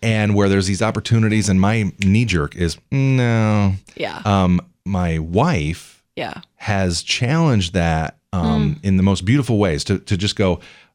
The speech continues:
Speaker 2: "I mean, it's totally between you and God, but have you asked him?" Like,
Speaker 3: Wow.
Speaker 2: you know, it sounds like you're just kinda making that decision
Speaker 3: Rock star.
Speaker 2: without really consulting him, you know,
Speaker 1: Mm-hmm.
Speaker 2: and it has been times where I have been like,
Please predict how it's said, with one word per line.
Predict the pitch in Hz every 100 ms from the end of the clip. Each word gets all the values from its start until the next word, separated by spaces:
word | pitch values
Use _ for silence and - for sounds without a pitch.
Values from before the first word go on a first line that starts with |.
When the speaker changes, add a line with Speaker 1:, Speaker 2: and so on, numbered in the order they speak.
| _ -
Speaker 2:
"I |
mean, | 107 98 95 - _ -
it's | 107 -
totally | 139 147 110
between | 85 92 113 101
you | 98
and | 87
God, | 82 110 76 71
but | 73
have | - 101
you | 104 92
asked | 98 123 -
him?" | 165 180 - _
Like, | 110 104 101
Speaker 3:
Wow. | - 135
Speaker 2:
you |
know, | 120 120 147 - -
it | 113
sounds | 160 175
like | 127
you're | 113
just | 135 120
kinda | 113 98
making | 95 90
that | 87
decision | 82 - 156 123 76 82 107
Speaker 3:
Rock | - - -
star. | - 107
Speaker 2:
without | - 120 113 117 113 - - _ 113
really | 120 110
consulting | 110 107 120 107 85
him, | 87 185 170 -
you | 123
know, | 90 104
Speaker 1:
Mm-hmm. | 110
Speaker 2:
and |
it | 104
has | 107
been | 92 117
times | 95 156 190 123
where | 104
I | 95
have | 95
been | 87 95
like, | 90 85